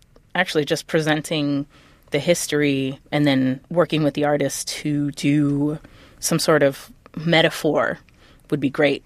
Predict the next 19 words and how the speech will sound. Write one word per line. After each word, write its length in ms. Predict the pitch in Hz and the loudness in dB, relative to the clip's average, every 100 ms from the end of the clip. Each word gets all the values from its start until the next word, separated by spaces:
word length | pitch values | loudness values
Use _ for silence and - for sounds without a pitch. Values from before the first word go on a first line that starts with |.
| - | -8
because 320 | 151 - 135 | -6 0 2
the 80 | 151 | 2
history 320 | 143 151 156 | 0 -2 0
itself 320 | 139 151 143 | 0 0 0
is 100 | 147 | 0
very 220 | 143 143 147 | -2 -2 0
rich 300 | 156 147 147 | -2 -2 0
and 80 | |
very 220 | 143 143 151 | 0 0 0
interesting 560 | 156 156 - 165 147 | -4 -4 -6 -4 -2
and 200 | 143 143 - - - | -2 -4 -8 -12 0
very 140 | 151 | 0
dramatic. 640 | 143 143 139 - - - - _ _ _ - | 2 0 -2 -6 -10 -18 -20 _ _ _ -14
That 240 | 165 165 180 | -2 0 2
one 120 | 170 | 2
almost 280 | 165 151 - | 2 0 0
wrote 160 | 143 | -2
itself. 460 | 135 - - - - - - - | -4 -4 -2 -4 -6 -6 -6 -4
<laughs> 240 | 180 - | -6 -6